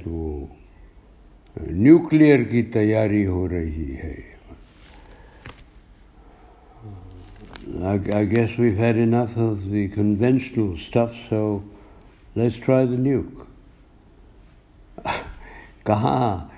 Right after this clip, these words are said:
کس طرف پروگریس، آ، کہاں ارتقا، گروتھ،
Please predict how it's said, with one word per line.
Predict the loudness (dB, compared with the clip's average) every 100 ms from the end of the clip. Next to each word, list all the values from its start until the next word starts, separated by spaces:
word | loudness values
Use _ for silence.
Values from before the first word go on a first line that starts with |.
| -20 -18
کس | -4 -2 0
طرف | 0 2 0 -4 -2
پروگریس، | 0 0 0 0 0 -6 -14 -20 -20 -20 -20 -20 -20 -20 -14
آ، | -8 -6 -6 -10 -14 -16 -20 -8
کہاں | -4 0 2 2 0
ارتقا، | 0 -4 -2 -4 0 0 2 2 -2 -6 -10 -18 -18 -18 -14 -8
گروتھ، | -2 0 0 -2 -4